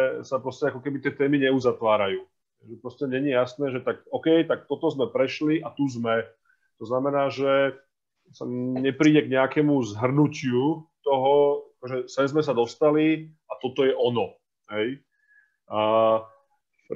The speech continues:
a aby tí ľudia ako keby sa zorientovali, že tak toto už máme za sebou a môžeme sa tešiť na niečo ďalšieho. A potom ešte dobré, keď už sa toto stane, že sa to zhrnutie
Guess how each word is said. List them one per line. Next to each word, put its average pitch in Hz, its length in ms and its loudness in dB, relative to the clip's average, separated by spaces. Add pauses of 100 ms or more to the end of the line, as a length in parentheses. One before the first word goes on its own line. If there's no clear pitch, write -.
(140)
a - 60 0 (160)
aby 131 160 4
tí 156 80 6
ľudia 139 240 6
ako 127 80 -8
keby 147 160 2
sa 131 100 4
zorientovali, 139 540 4
že 127 100 2 (240)
tak 123 120 -2 (180)
toto 139 180 -2
už 127 80 2
máme 135 220 0
za 131 100 0
sebou 139 460 4
a 120 80 0
môžeme 123 240 -8
sa 127 160 -8
tešiť 123 240 -4
na 123 80 -2
niečo 135 180 -8
ďalšieho. 120 720 -4 (720)
A - 100 -4
potom 165 240 -2
ešte 170 160 0
dobré, 160 560 6 (160)
keď 143 160 -6
už 143 80 -8
sa 147 80 -4
toto 151 160 0
stane, 135 400 0
že 135 80 -6
sa 135 160 -12
to 127 80 -8
zhrnutie 139 560 -4